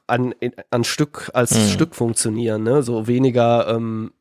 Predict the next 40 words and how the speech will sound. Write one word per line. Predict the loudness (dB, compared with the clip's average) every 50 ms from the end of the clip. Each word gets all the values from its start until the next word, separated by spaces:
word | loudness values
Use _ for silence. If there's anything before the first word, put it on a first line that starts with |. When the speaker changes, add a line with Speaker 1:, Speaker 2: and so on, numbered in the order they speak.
| _ _ _ _ _ _ _ _ -2
Speaker 1:
einzelne | 0 0 0 0 0 -2 -2 -2 -2 -2 -2 -2 -4
Lieder, | -6 -6 -8 -4 -2 -2 -2 -2 -2 -4
so. | -6 -6 -6
Und | -6 -6
deswegen, | -6 -4 -4 -4 -2
also | -2 -2 -4
ich | -2 0
kauf | 2 2 2 4
schon | 4 2 2
relativ | 4 4 2 2 2 0 -2 2
lange, | 2 4 4 4 4
weil | 2 2
ich | 0 -2
irgendwie | -6 -4 -2
mit | -2 -2 -4
siebzehn | -6 -6 -4 -2 -2 0
angefangen | 0 -2 -2 0 0 0 0 0 -2
hab, | -2 -4 -4
Techno | -4 -6 -4 -2 -2 -2
aufzulegen. | -2 -2 -4 -4 -4 -2 -2 -2 -2 -2
Und | -4 -4 0 2
da | 4 4 6 6 4 4 2 0 0 0
war | 2 4 4 4
das | 4 2
noch | 0 -2 0
nicht | -2 -4 -4 -2
so | -2 0
mit | 0 0 0
der | 0 -2
Digitalisierung | -2 -2 -2 -2 -2 -2 -2 -2 -2 0 2 2 2 2
tatsächlich | 0 -2 -2 -2 -4 -4 -2 -2
in | 0 2
dem | 2 4 4
Speaker 2:
Mhm. |
Speaker 1:
Bereich. | 4 4 4 2 0 0 0 2
Gab's | 2 2 2 2 0
immer | 2 2 2
noch | 2 0
viel | -2 -4 -4
Platten, | 0 2 2 2 2 0 -4